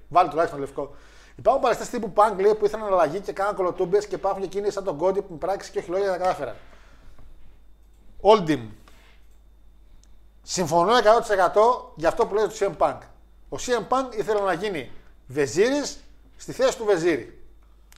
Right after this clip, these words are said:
Τι θέλει να κάνει τώρα τελευταία, π.χ. η αεκ με... και άλλες μικρές ομάδες που τα έκανε ο Ολυμπιακός. Που λένε ότι θέλουμε να εξαλείψουμε τις αηδίες. Αυτό συμβαίνει παντού περίπου. Σου δίνω τώρα παράδειγμα το οποίο μπορεί να μην βλέπεις μπάλα, απλά έχεις μια μεγάλη ομάδα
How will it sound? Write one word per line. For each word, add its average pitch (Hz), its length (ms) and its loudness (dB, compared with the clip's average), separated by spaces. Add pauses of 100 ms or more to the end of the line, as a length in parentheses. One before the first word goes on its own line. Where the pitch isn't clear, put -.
(100)
Τι - 100 -6
θέλει 202 180 2
να 175 100 2
κάνει 196 200 2
τώρα 190 120 4
τελευταία, 175 280 -2
π.χ. - 140 -8
η 170 80 0
αεκ 160 220 2
με... 139 440 -6 (400)
και 156 120 0
άλλες 160 160 2
μικρές 143 260 -8
ομάδες 147 380 -4 (260)
που - 80 -18
τα 156 80 -4
έκανε 143 160 -4
ο 139 40 -6
Ολυμπιακός. 127 480 -10 (520)
Που 156 100 -4
λένε 170 320 2
ότι 147 500 -2
θέλουμε 160 320 -4
να 156 60 0
εξαλείψουμε 151 540 -2
τις - 100 -14
αηδίες. 147 260 -4 (140)
Αυτό 156 180 -4
συμβαίνει 190 300 -4
παντού 160 460 -2
περίπου. 123 320 -4 (800)
Σου 170 160 -2
δίνω 196 140 2
τώρα 202 140 6
παράδειγμα 202 260 4
το 170 60 -8
οποίο 196 140 4
μπορεί 180 140 0
να 196 60 0
μην 196 100 -2
βλέπεις 170 180 0
μπάλα, 190 220 4
απλά 190 420 4
έχεις 196 160 -2
μια 185 120 -4
μεγάλη 170 280 2
ομάδα 180 500 -2